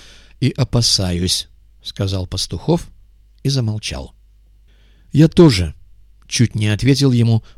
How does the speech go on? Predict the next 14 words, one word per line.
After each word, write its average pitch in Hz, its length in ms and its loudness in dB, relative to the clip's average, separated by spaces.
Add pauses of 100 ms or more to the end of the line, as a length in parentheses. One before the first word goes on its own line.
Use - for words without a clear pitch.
полковник 101 540 2
Голубков. 101 760 -4 (680)
«Вот 180 460 2
она, 131 460 2
граница!» — 120 1160 0 (160)
крикнул 107 480 -4
пан 104 280 -4
Збигнев. 104 680 -4 (420)
«Проскочили! 107 1300 -2 (240)
Ах, 170 340 -2 (200)
холера, 113 840 0
свента 110 760 -4
матка 107 520 -6
боска!» 104 640 -4